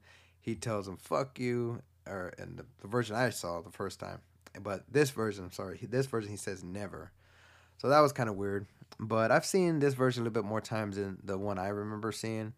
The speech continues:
And, uh, it just, I, I would rather, if you're gonna watch this film, watch the extended director's cut, whatever it's called. Uh, this one's good, but it's like, like I remember missing, it's,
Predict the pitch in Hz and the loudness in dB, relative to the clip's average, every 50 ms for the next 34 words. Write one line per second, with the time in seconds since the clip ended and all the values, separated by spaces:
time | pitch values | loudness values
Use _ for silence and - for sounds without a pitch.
0 | _ _ - - - - - _ _ _ _ _ - 107 107 104 104 98 98 98 | _ _ -20 -20 -20 -20 -20 _ _ _ _ _ -4 -2 -2 -2 -2 -2 -4 -4
1 | 95 95 92 90 90 - - _ _ _ 107 110 104 - - - 101 95 87 - | -4 -4 -4 -6 -6 -10 -14 _ _ _ -4 -2 -2 -2 -2 -2 -2 -2 -4 -6
2 | - - _ _ _ _ _ _ _ _ _ _ _ _ _ _ _ _ _ _ | -10 -14 _ _ _ _ _ _ _ _ _ _ _ _ _ _ _ _ _ _
3 | _ _ - - - - - - - - 101 135 131 135 139 131 110 - - _ | _ _ -20 -10 -8 -6 -6 -4 -4 -4 -4 -2 -2 -2 -2 -2 -4 -6 -12 _
4 | _ _ _ _ - 120 117 123 123 127 131 135 131 127 120 113 - - _ - | _ _ _ _ -12 -6 -2 0 0 2 2 2 2 2 2 0 -4 -10 _ -4
5 | 120 117 - - 147 156 165 156 151 151 147 147 143 - 143 131 - - 143 143 | -4 -4 -2 -2 0 2 2 2 4 4 4 4 4 2 -2 -2 -2 -2 0 2
6 | 143 143 131 110 104 127 - - - 139 135 123 - - - - 131 135 139 143 | 2 2 2 0 -2 -2 -4 -4 0 2 2 2 2 0 -2 0 0 2 4 2
7 | 139 135 110 107 95 104 117 123 - - 120 - - - 120 107 92 92 92 113 | 2 2 0 -2 0 0 -2 -2 -2 -6 -8 -6 0 0 2 2 2 0 0 0
8 | 127 127 117 107 - - - 104 92 92 95 92 90 85 - _ _ - _ - | 0 0 0 -4 -6 -6 -4 -4 -2 -2 -2 -4 -6 -10 -14 _ _ -20 _ -20
9 | - _ - 110 107 104 104 101 98 95 110 156 185 - - 262 233 196 - - | -20 _ -4 -2 0 0 0 0 -2 0 2 2 2 2 2 0 0 0 -2 -2
10 | - 156 165 180 180 170 160 135 123 104 - 123 120 - - - 117 113 110 104 | 0 2 4 4 2 2 2 2 0 2 0 -2 -4 -4 -6 -2 0 0 0 -2
11 | - - _ _ - 104 101 - 107 104 104 110 107 104 101 95 104 110 107 - | -4 -10 _ _ -4 -4 -2 0 0 -2 0 -2 -2 -2 -2 -2 -2 -2 -2 -2
12 | - 110 98 - _ _ - - - - | -4 -4 -6 -8 _ _ -14 -14 -14 -14